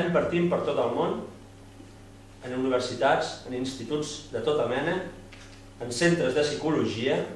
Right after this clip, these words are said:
en centres de formació de líders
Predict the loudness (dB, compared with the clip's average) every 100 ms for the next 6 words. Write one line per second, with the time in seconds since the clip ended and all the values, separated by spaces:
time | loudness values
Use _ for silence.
0 | -14 -18 -20 -20 -18 -10 -6 2 2 2
1 | 0 -2 -2 0 0 2 4 4 4 2
2 | 0 -2 -10